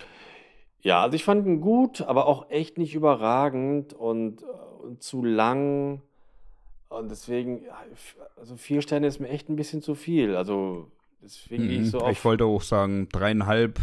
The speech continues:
Speaker 1: Ja.
Speaker 2: würde ich, würd ich vorschlagen,
Speaker 1: Ja,
Speaker 2: tatsächlich.
Speaker 1: ich,
Speaker 2: Also
Speaker 1: ich,
Speaker 2: das
Speaker 1: also
Speaker 2: ist schon
Speaker 1: ich
Speaker 2: Entertainment, aber
Speaker 1: Ja.
Speaker 2: er
Speaker 1: Ich
Speaker 2: hat
Speaker 1: geh
Speaker 2: seine Schwächen.
Speaker 1: Genau, also ich gehe auf drei Komma fünf, weil, ja, er hätte echt besser sein können, wenn er kürzer gewesen wäre. Und das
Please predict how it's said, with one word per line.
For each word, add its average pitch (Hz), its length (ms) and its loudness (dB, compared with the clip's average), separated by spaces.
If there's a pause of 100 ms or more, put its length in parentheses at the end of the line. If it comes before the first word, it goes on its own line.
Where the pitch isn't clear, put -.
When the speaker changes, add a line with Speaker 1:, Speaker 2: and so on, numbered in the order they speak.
Speaker 1:
Ja. 117 280 6
Speaker 2:
würde 113 140 -2
ich, - 420 -10
würd 110 220 -4
ich - 180 -8
vorschlagen, 98 680 -6
Speaker 1:
Ja, 113 160 4
Speaker 2:
tatsächlich. 98 540 -2
Speaker 1:
ich, - 60 -8
Speaker 2:
Also 104 220 -2
Speaker 1:
ich, 104 60 0
Speaker 2:
das 120 120 2
Speaker 1:
also 131 40 0
Speaker 2:
ist 135 60 0
schon 123 260 2
Speaker 1:
ich - 60 -8
Speaker 2:
Entertainment, 123 840 0
aber 107 480 2 (200)
Speaker 1:
Ja. 98 280 -2 (640)
Speaker 2:
er - 100 -6
Speaker 1:
Ich 98 40 2
Speaker 2:
hat 113 100 -2
Speaker 1:
geh 143 80 -2
Speaker 2:
seine 139 260 6
Schwächen. 110 520 2 (300)
Speaker 1:
Genau, 107 240 4
also 104 120 2
ich 139 160 -2
gehe 156 120 6
auf 139 100 4
drei 123 200 4
Komma 135 280 0
fünf, 165 500 -2 (640)
weil, 110 880 4
ja, 90 360 -4 (180)
er 101 80 -12
hätte 107 180 -4
echt 110 120 -6
besser 113 220 -4
sein 117 200 -2
können, 110 560 -4
wenn 101 160 -10
er 98 80 -6
kürzer 117 360 -4
gewesen 110 360 -4
wäre. 107 380 0
Und 101 160 -10
das - 180 -16